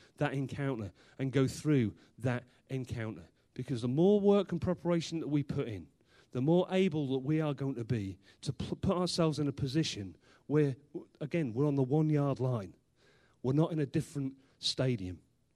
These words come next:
Because I wanna be used by God. And without an encounter with God, I can't be used by God. Let me finish on this.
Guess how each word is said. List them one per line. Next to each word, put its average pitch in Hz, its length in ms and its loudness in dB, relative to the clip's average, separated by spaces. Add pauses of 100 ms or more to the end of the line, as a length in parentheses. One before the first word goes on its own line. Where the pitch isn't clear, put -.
Because 151 260 -4
I 208 60 6
wanna 220 240 6
be 185 100 4
used 180 360 2
by 120 180 0
God. 90 300 -6 (1400)
And 143 100 2
without 190 300 6
an 220 80 6
encounter 208 720 2 (160)
with 127 220 0
God, 98 280 -2 (720)
I 160 120 0
can't 180 460 0 (280)
be 165 100 0
used 151 640 -2 (300)
by 117 160 -2
God. 90 280 -8 (1300)
Let 175 120 2
me 202 80 2
finish 196 340 4
on 170 120 2
this. - 380 -4